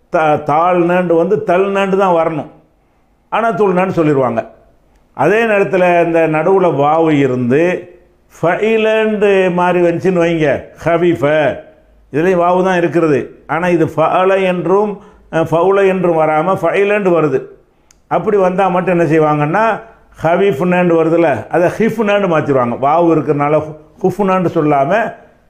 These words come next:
ஹிஃப்னு மாத்திருவாங்க. அது மாதிரி வருங்காலத்துல வந்து, அஹ், இல்லத்துறை எழுத்து இ-, நடுவுல ஏ இருக்குன்னு வைங்க, ஏ இருக்கிற எல்லா வினை சொற்கள்லையுமே, அஹ், பா, பா, பாவு, பாத்து, பாத்தா, பான்னு தானே வரணும்,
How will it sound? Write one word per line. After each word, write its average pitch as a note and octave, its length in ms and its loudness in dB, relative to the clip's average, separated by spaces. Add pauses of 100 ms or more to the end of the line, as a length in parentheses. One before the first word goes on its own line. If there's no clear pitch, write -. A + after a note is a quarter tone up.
(120)
ஹிஃப்னு G3+ 420 0
மாத்திருவாங்க. C3+ 680 0 (540)
அது F3+ 200 0
மாதிரி G#3 280 0
வருங்காலத்துல F#3 800 2
வந்து, E3+ 280 0 (520)
அஹ், D3 380 -2
இல்லத்துறை E3 260 0
எழுத்து E3 240 0
இ-, C#3+ 220 0
நடுவுல D#3+ 280 0 (120)
ஏ A3 200 2
இருக்குன்னு F3+ 340 2
வைங்க, D#3+ 360 0 (520)
ஏ G#3+ 260 4
இருக்கிற F#3 320 2
எல்லா E3+ 360 2
வினை F3 260 0
சொற்கள்லையுமே, C#3 840 0 (600)
அஹ், E3 340 0
பா, E3 320 0
பா, D#3+ 400 0
பாவு, D#3+ 320 0
பாத்து, D#3+ 440 0
பாத்தா, D3+ 320 0
பான்னு F3 540 0
தானே G3 240 0
வரணும், F#3 520 -2